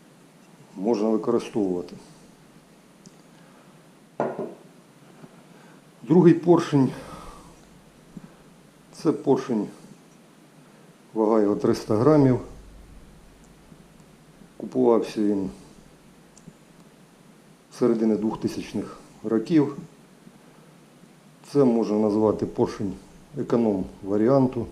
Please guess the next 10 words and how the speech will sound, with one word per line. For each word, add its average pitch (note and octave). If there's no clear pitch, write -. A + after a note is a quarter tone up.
Дешевий G#2+
поршень. C3
Щас A2+
в -
продажу G#2
їх F#2+
багато. A#2+
Триста, B2+
п'ятсот, C3
шістсот, C#3